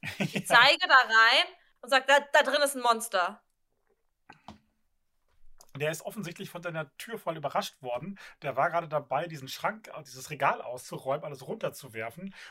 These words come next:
Speaker 1: Und du hast ihm mit diesen, das Regal mit der Tür ins Gesicht geschlagen. Und,
Speaker 2: Monsterkind.
Speaker 1: äh, der guckt dich irgendwie, also du siehst die Augen, die guckt dich irgendwie an,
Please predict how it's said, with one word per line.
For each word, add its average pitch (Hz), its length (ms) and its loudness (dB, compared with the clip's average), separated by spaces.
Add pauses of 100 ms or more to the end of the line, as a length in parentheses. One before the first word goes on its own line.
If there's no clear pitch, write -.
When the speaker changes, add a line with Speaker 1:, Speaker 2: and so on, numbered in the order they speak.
Speaker 1:
Und 143 120 -14
du 127 160 -8
hast 170 140 0
ihm 139 60 -14
mit 139 260 -14
diesen, 131 240 -16
das 135 180 -14
Regal 135 300 -2
mit 147 60 -12
der 143 80 -12
Tür - 160 -14
ins - 60 -16
Gesicht - 300 -18
geschlagen. 113 560 -12 (560)
Und, 135 160 -2
Speaker 2:
Monsterkind. 277 640 6
Speaker 1:
äh, - 40 -20 (360)
der 151 80 -4
guckt - 220 -10
dich 202 120 -12
irgendwie, 180 520 -8
also 156 180 -10
du 135 80 -12
siehst 196 220 -8
die 185 100 -4
Augen, 165 280 2
die 135 40 -10
guckt - 160 -16
dich 170 140 -14
irgendwie 147 260 -10
an, 147 320 -2